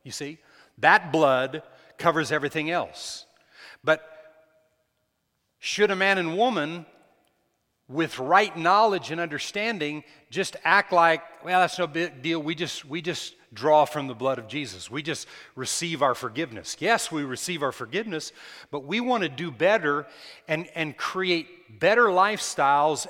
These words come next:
and better understanding of what happens in the beginning of a family.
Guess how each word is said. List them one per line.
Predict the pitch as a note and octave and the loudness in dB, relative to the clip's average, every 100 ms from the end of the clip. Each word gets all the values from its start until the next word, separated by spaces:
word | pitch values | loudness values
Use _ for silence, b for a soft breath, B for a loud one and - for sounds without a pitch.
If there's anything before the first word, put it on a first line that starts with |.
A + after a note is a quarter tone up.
| - | -10
and | C3 A2 | -10 -4
better | D#3 G#3+ G#3+ | 0 2 2
understanding | F3+ D3 C3+ - F#3 G3 F#3 C3 C3+ | 0 -8 -8 -8 -6 -6 -6 -6 -8
of | B2+ B2 | -8 -6
what | D#3+ | -4
happens | - - G3 G#3+ C3 C3+ C#3 - - B B B | -4 -2 -2 -2 -4 -6 -10 -12 -14 B B B
in | E3 D#3+ | -6 -6
the | |
beginning | B2+ C#3+ G#2 E3+ G3+ F3 | -6 -8 -4 -4 -2 -4
of | D3 | -4
a | C3+ | -4
family. | - F#3 F3+ G#2 D#2 | -4 -6 -6 -10 -14